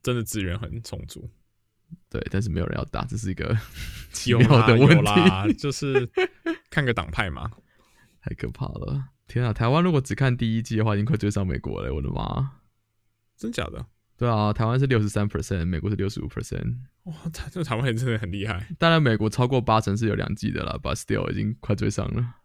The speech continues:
Speaker 1: 嗯，真的要大力感谢我们的各个友邦啊。
Speaker 2: 真的狂捐。
Speaker 1: 对，捐到爆，每个都有阿嬷。
Speaker 2: 真的太好了，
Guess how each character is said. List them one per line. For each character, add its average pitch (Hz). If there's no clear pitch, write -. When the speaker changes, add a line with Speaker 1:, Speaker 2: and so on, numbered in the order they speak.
Speaker 1:
嗯， 104
真 104
的 101
要 95
大 104
力 104
感 101
谢 -
我 85
们 67
的 78
各 110
个 107
友 -
邦 87
啊。 117
Speaker 2:
真 104
的 98
狂 113
捐。 135
Speaker 1:
对， 85
捐 -
到 98
爆， -
每 101
个 98
都 101
有 78
阿 73
嬷。 101
Speaker 2:
真 104
的 107
太 107
好 110
了， -